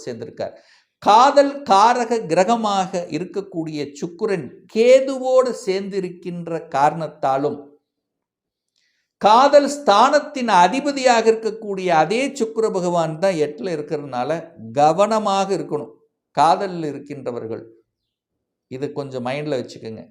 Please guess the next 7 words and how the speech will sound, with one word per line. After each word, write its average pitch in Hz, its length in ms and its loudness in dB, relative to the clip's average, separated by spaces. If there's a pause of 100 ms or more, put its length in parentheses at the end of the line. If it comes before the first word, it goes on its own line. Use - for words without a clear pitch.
(320)
அடுத்து 202 440 2 (420)
குழந்தைகளினுடைய 214 960 0 (220)
ஹெல்த்தையும் 220 600 -2
கொஞ்சம் 151 300 -6
அக்கறை 180 300 -6
எடுத்துக்கொள்ள 127 500 -10
வேண்டும். 104 360 -14